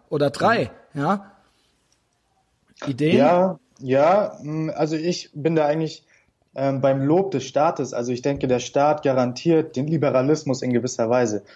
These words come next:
Speaker 2: Und es gibt ja auch die Demokratietheorie, dass demokratische Staaten nicht miteinander Krieg führen. Äh, und, und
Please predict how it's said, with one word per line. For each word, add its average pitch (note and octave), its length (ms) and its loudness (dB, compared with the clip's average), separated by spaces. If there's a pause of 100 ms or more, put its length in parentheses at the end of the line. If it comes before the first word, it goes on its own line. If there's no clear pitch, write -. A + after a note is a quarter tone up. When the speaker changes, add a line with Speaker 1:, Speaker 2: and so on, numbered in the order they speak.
(120)
Speaker 2:
Und B2 220 0
es A#2 100 0
gibt C3+ 140 -2
ja B2+ 80 4
auch B2+ 80 0
die B2+ 120 -6
Demokratietheorie, C#3+ 1080 2
dass A#2+ 240 0 (200)
demokratische B2+ 640 0
Staaten C3+ 680 0
nicht C3+ 160 -2
miteinander A#2+ 480 2
Krieg F3 320 -2
führen. D3+ 500 -2 (460)
Äh, A2 440 0 (440)
und, C3+ 280 2
und B2+ 300 -2